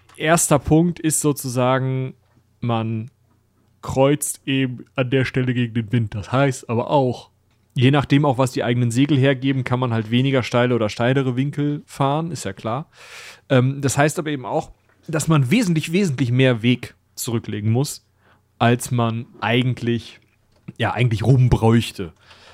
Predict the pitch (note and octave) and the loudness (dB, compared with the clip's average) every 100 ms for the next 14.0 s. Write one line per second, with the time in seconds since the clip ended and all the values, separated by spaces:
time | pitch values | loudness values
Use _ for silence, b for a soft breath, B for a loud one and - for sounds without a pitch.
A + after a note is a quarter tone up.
0 | b b - A2 B2 - C3 C3 C#3 C#3+ | b b -10 -4 -4 -4 -4 0 0 2
1 | C#3 C3 B2 C3 - C3 C3 C#3 C#3 B2+ | 2 2 0 -2 -2 -2 0 2 2 2
2 | C3 B2+ C3+ - B2+ B2+ B2 B2 A2+ - | 2 2 0 -4 -2 0 0 -2 -6 0
3 | C#3 D3 A2 A2 G#2+ A2 A#2 A2 B2 B2 | 2 4 0 -4 -4 -4 -4 -4 -6 -6
4 | A2+ - _ - - B2 A#2 A2 G#2+ D3 | -8 -12 _ -16 -10 -6 -4 -4 -4 -2
5 | C3+ B2 D#3 - B B B B B A2+ | -2 -4 -6 -10 B B B B B 0
6 | A#2+ A#2 A#2 A2+ A#2 _ B2+ A#2+ - C3+ | 2 4 2 0 -4 _ -10 -10 -12 -12
7 | B2 B2 B2 C#3 D#3 C#3+ C#3+ C#3+ C#3+ C3+ | -12 -4 2 4 6 4 4 2 2 0
8 | A2+ G#2 B2+ G#2+ C3 F3 F3 - D#3 - | 0 2 2 4 4 4 2 0 -10 -4
9 | D3 C#3 C#3 B2 D#3 D#3+ D#3 B2+ C#3 A2 | 0 2 2 2 -2 -4 -8 -8 -8 -2
10 | B2 A2 C3+ F3 D#3 - - D3 - B2+ | -2 2 0 2 -2 0 -2 0 0 -2
11 | A2 C#3 D#3 D#3 - C3+ C#3 D3 C3+ C3 | 0 -2 -2 -4 -2 -2 0 -2 -4 -6
12 | C3 - C3+ D3 A2 G2 - A#2 G2+ - | -6 -2 0 2 0 -2 -4 -4 -4 -4
13 | G#2+ - G#2 G2+ G#2 G#2+ - A#2+ B2+ | -6 -2 -2 -2 -2 -4 -2 -2 -2